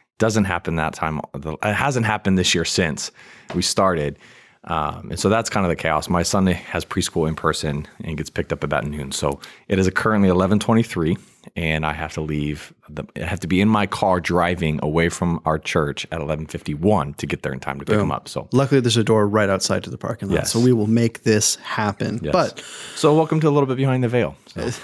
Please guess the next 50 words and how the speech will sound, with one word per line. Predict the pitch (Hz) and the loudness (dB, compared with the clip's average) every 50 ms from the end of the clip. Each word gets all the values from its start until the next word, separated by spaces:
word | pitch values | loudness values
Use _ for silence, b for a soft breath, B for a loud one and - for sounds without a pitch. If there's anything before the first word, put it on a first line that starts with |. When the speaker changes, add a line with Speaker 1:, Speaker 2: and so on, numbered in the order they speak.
| - - | -2 0
Speaker 2:
as | 143 143 139 - | 2 2 4 4
far | 156 156 165 | 4 4 6
Speaker 1:
it's | 165 | 6
Speaker 2:
as | 143 | 4
Speaker 1:
a | 135 127 | 4 4
little | 135 120 - | 2 2 0
chaotic. | - - 95 82 76 64 - - - | 0 -4 -4 -4 -6 -10 -10 -2 0
Speaker 2:
as | 147 135 - | 0 2 2
far | - 160 170 170 | 4 4 4 4
as | 151 131 131 | 4 4 4
resources | 143 156 151 - 175 165 143 156 143 123 | 4 4 6 6 4 4 6 4 2 2
that | 135 113 110 | 2 2 2
we're | 113 | 2
using | 117 120 123 - 127 113 101 | 2 2 2 2 0 -2 -4
today, | - 110 127 127 131 131 127 120 | -2 0 2 4 4 4 2 2
as | - 123 123 - | 2 0 0 0
always, | - 123 135 143 147 143 135 131 | 0 2 4 4 4 4 4 2
the | - 107 - 143 | -2 -2 2 4
E | 143 147 | 4 4
S | 139 - | 4 2
V | 143 | 0
Study | 127 - - 139 135 131 | 0 2 4 4 4 4
Bible, | 131 123 123 127 127 123 120 | 4 2 2 4 4 4 4
Logos | 117 120 123 127 123 117 | 6 4 4 4 2 2
Bible | - - 113 113 113 113 | 2 2 2 2 2 0
software. | 110 - 120 113 117 113 - 123 120 120 117 113 113 110 | 0 2 2 2 2 0 0 0 2 4 4 4 2 2
Then | 110 - 113 | 0 -4 -4
we're | - - | -4 -2
also | - 113 - 113 | -4 -2 -2 -2
using | 117 107 - 113 107 | -2 0 0 -2 -2
The | 110 - | -2 0
Essence | 110 120 120 - 123 110 - | 0 0 0 0 0 0 -2
of | 110 - | -2 -2
the | 113 | -2
New | 107 107 | -2 -2
Testament, | 101 - - 160 - - 156 151 139 135 | -2 0 -2 0 0 2 2 2 2 2
a | 120 110 | 0 0
survey | - - 127 123 127 123 123 123 120 120 120 B B B B B B B B B B B B - | 2 2 2 4 4 4 4 4 4 2 0 B B B B B B B B B B B B 0
by | 113 113 113 107 | 0 2 2 2
Elmer | - 127 135 139 135 131 | 2 4 4 6 4 4
Towns | 127 - - - 131 123 120 120 123 120 113 | 2 0 0 0 2 2 4 4 2 2 2
and | 113 110 104 | 0 0 2
Ben | 113 110 113 110 | 2 2 2 2
Gutierrez, | 113 107 110 113 117 117 117 113 117 113 110 - - - | 0 0 2 4 4 4 4 4 4 2 2 0 -2 0
The | - 113 | 0 2
New | 104 117 127 | 4 4 4
Testament | 123 - 139 123 117 - - 131 120 - | 2 2 0 0 0 0 0 0 0 0
in | 117 110 | 0 -2
Its | 101 95 - - | -2 -2 -2 0
World, | 120 120 120 123 123 123 123 - | 2 4 4 4 4 2 0 -4